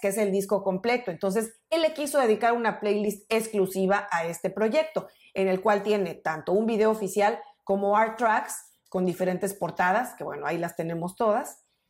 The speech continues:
Como ven, se vale duplicar contenido, porque el vuelo del pez, pues, ya estará incluido por acá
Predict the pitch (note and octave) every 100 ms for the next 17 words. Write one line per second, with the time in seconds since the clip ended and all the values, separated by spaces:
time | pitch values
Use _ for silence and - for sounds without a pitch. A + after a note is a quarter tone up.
0 | _ - - _ _ - G#3+ A3+ B3 C4+
1 | C4 A#3 A#3+ B3+ B3 A3 G#3 G3 A3 A3
2 | A#3+ A3 G#3 B3 C4 - E3+ F3 G3+ A#3
3 | A#3+ B3 A#3+ C4 C4 - F3 F#3+ G3+ G3
4 | G3+ G#3 G3+ G3+ G3+ F#3+ F#3 F#3 G#3 G#3+
5 | -